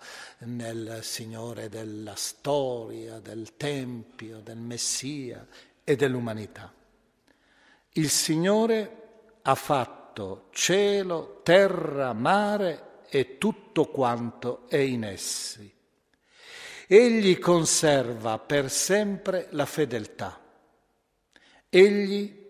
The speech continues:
fa giustizia agli oppressi. Egli dà il pane agli affamati. Egli libera i prigionieri.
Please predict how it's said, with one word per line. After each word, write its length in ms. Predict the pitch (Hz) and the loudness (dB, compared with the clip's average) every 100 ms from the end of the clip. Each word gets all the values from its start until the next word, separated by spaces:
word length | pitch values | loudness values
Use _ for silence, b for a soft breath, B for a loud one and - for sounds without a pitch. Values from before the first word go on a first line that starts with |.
| - _ _ _ | -20 _ _ _
fa 260 | - - 170 | -6 2 2
giustizia 840 | 170 175 - 196 175 - - 110 | 4 2 0 0 -2 -2 -6 -6
agli 180 | 104 98 | -8 -10
oppressi. 760 | 104 - 101 98 - - - - _ _ _ _ _ _ _ | -12 -12 -14 -14 -12 -12 -14 -18 _ _ _ _ _ _ _
Egli 880 | - 185 175 147 143 156 160 165 - - b b b b b _ | 8 10 10 6 0 -2 -6 -8 -16 -20 b b b b b _
dà 320 | 107 170 185 | 4 6 8
il 180 | 165 151 | 6 4
pane 720 | - 202 151 120 110 104 - | 6 8 6 2 -2 -6 -6
agli 240 | 131 123 | -4 -2
affamati. 760 | 120 - 113 107 107 92 - - _ _ _ _ _ _ _ _ _ | -4 -6 -8 -8 -10 -14 -18 -20 _ _ _ _ _ _ _ _ _
Egli 840 | 190 185 135 127 127 131 139 - B B B | 8 8 8 0 -4 -6 -10 -18 B B B
libera 920 | 113 151 226 202 147 131 110 101 107 - | -4 2 6 6 6 6 2 -6 -12 -10
i 140 | 139 | -8
prigionieri. 920 | 123 139 117 113 113 113 101 98 95 | -4 -4 -4 -4 -4 -6 -8 -12 -16